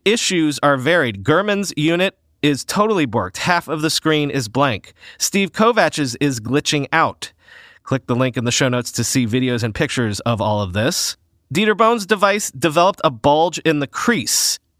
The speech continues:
The bulge slightly distorted the screen at first, and Dieter could feel the bulge with his finger. Annoying,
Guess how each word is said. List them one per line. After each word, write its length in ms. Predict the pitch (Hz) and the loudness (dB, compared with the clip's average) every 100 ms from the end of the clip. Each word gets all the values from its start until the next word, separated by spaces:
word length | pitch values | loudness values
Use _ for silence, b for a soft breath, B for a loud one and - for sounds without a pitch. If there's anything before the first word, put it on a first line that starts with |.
| _ _ _ _ _ - | _ _ _ _ _ -4
The 100 | 127 | -2
bulge 480 | 107 147 147 131 135 | 2 2 2 -2 -2
slightly 540 | - - 156 165 160 | 0 2 2 2 0
distorted 640 | 143 139 - - 165 151 135 | 0 0 -2 2 2 2 0
the 80 | 117 | 0
screen 460 | - - 156 170 | 0 2 2 2
at 100 | 175 | 0
first, 480 | - 165 170 165 - | 0 0 2 -2 -4
and 260 | 127 123 117 | -2 -2 0
Dieter 300 | 127 127 123 | 0 0 -2
could 220 | - 117 | -2 -4
feel 400 | - - 180 196 | -4 -2 0 0
the 100 | 170 | -2
bulge 400 | 135 147 139 131 | 0 2 2 0
with 180 | 127 123 | -2 -2
his 180 | 127 - | -2 -2
finger. 460 | - 185 123 78 - b b b b b b b b _ | -2 0 -2 -4 -10 b b b b b b b b _
Annoying, 800 | 156 175 233 269 165 175 240 | 2 4 4 4 2 0 -4